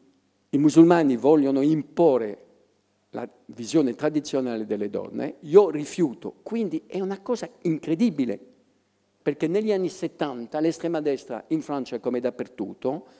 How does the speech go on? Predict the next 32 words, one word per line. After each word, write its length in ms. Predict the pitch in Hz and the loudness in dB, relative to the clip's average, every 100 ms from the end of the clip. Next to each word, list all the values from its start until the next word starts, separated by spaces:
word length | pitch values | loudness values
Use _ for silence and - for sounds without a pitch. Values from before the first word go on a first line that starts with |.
| _ _ - | _ _ 0
era 220 | 160 160 | 2 0
totalmente 1200 | - - 240 226 - 190 196 247 247 233 196 180 - | -4 6 6 6 2 0 2 2 0 2 2 2 2
opposta 720 | 165 165 262 220 - 139 113 - | 2 2 0 -2 -8 -10 -8 -6
alle 220 | 139 131 | -4 -2
conquiste 500 | 139 127 135 - 120 | -4 -6 -6 -6 -8
femminili. 580 | - 110 107 95 92 98 _ _ _ _ _ - | -6 -6 -6 -8 -12 -16 _ _ _ _ _ 2
Ormai 540 | 190 170 220 226 170 | 2 2 -2 0 0
è 20 | |
la 100 | 151 | -2
stessa 380 | - - - 185 | -4 -6 -6 -6
cosa 280 | 202 196 185 | -4 -4 -4
nei 160 | 165 | -6
Paesi 340 | 160 160 160 160 | -4 -6 -4 -4
Bassi, 600 | 196 151 - - 127 - | -4 -6 -16 -12 -12 -10
in 220 | 131 143 143 | -8 -4 -2
Olanda, 560 | 160 185 123 107 107 | -2 -4 -6 -8 -12
la 80 | - | -14
stessa 440 | - - 208 - 196 | -12 -8 -8 -10 -8
cosa 460 | 202 151 120 113 - - _ - | -4 -4 -6 -10 -12 -20 _ -4
nei 180 | 139 | -2
paesi 380 | 139 175 175 160 | -2 -2 -4 -6
nordici. 680 | 156 175 151 131 120 - 98 - _ _ - | -2 0 0 -4 -12 -10 -14 -14 _ _ -6
L'estrema 540 | 135 165 - 214 208 | -4 -4 -4 -4 -2
destra 360 | 165 170 - - | -4 -6 -6 -10
populisti 640 | - 147 170 196 - 156 | -8 -8 -8 -10 -12 -14
difende 640 | 139 165 - 233 240 240 220 | -12 -12 -2 2 2 2 2
le 120 | 190 | 2
conquiste 480 | 185 175 208 196 175 | 0 -6 -6 -6 -6
femminili 580 | 170 165 175 202 196 175 | -4 -4 -4 -6 -6 -6
degli 200 | 156 151 | -6 -6
anni 160 | 160 | -6
settanta. 720 | - 156 - 175 120 107 113 | -8 -10 -6 -6 -8 -10 -14